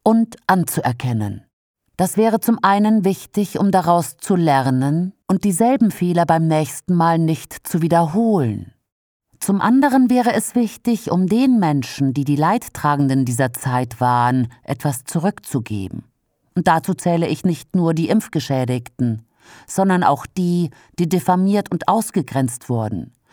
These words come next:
Nicht geimpfte Menschen zum Beispiel. Aber eigentlich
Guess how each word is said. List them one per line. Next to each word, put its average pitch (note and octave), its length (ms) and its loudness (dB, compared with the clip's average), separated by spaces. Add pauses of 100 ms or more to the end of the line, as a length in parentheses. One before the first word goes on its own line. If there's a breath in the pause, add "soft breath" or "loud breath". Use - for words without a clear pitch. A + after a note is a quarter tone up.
(280 loud breath)
Nicht A#3+ 320 0
geimpfte D#3 420 -2
Menschen C3 380 0
zum A#2+ 180 -2
Beispiel. - 580 -6 (460)
Aber G#3 180 4
eigentlich G#3+ 640 -2